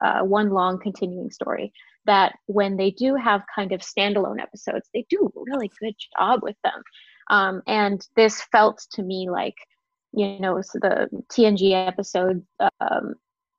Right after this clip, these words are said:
uh, Lower Decks, Inner Light, like, those episodes that just sort of, you know, you could show to somebody who had never seen Star Trek and only really have to fill 'em,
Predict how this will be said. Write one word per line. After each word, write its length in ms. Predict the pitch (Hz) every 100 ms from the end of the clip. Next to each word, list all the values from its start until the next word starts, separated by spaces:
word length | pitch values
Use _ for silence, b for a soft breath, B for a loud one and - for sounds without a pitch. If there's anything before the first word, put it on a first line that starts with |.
| _ _ _ 202 - - - _ -
uh, 240 | - - -
Lower 200 | 214 196
Decks, 500 | 214 214 208 - -
Inner 320 | 220 214 202
Light, 380 | 190 196 196 196 208
like, 200 | 208 202
those 300 | 220 220 214
episodes 600 | 233 254 254 233 214 208 214
that 140 | 226
just 240 | 208 190 -
sort 180 | 208
of, 180 | 190 185 _ _ _ _ -
you 140 | 226
know, 280 | 196 190 - 208
you 120 | 254
could 180 | 254 -
show 380 | - - 254 254
to 140 | 254
somebody 300 | 240 220 208
who 120 | 208
had 120 | 208 202
never 220 | 202 208
seen 240 | - 196
Star 220 | - 190
Trek 260 | 190 - 208 - b _ -
and 180 | 196 196
only 280 | 220 220 214
really 240 | 208 226
have 160 | 214 214
to 80 | 214
fill 120 | 214 202
'em, 160 | 196